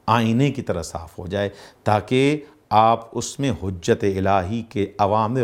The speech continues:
اور احکام پر آپ عمل کر سکیں۔ دوسری دلیل ہے، وہ نقلی دلیل ہے، روایات اور قرآن میں موجود ہے۔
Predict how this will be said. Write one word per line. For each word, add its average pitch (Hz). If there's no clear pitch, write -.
اور 101
احکام 98
پر -
آپ 120
عمل 185
کر -
سکیں۔ -
دوسری 240
دلیل 202
ہے، 196
وہ 170
نقلی 107
دلیل 87
ہے، -
روایات 95
اور 90
قرآن 101
میں 90
موجود 87
ہے۔ -